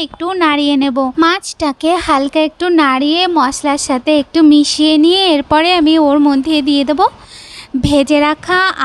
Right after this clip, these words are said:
আলু আর বেগুনটা। তারপরে আমি ওর মধ্যে দিয়ে দেব বেশ কিছুটা কাঁচা লঙ্কা, আর আমি দিয়ে দিচ্ছি এখানে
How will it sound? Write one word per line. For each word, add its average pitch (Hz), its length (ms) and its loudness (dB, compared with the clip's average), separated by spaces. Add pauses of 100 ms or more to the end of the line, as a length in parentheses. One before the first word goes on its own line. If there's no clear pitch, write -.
আলু 285 240 0 (280)
আর 311 100 -2 (120)
বেগুনটা। 277 500 0 (500)
তারপরে 339 380 -2 (120)
আমি 339 140 -2 (120)
ওর 302 160 0
মধ্যে 302 220 0 (160)
দিয়ে 285 180 0
দেব 294 120 -2 (260)
বেশ 285 200 0 (120)
কিছুটা 302 340 -2 (160)
কাঁচা 302 400 -4
লঙ্কা, 320 340 -2 (580)
আর 254 140 0 (140)
আমি 269 140 0 (100)
দিয়ে 269 220 0
দিচ্ছি 294 300 -4 (140)
এখানে 320 280 -2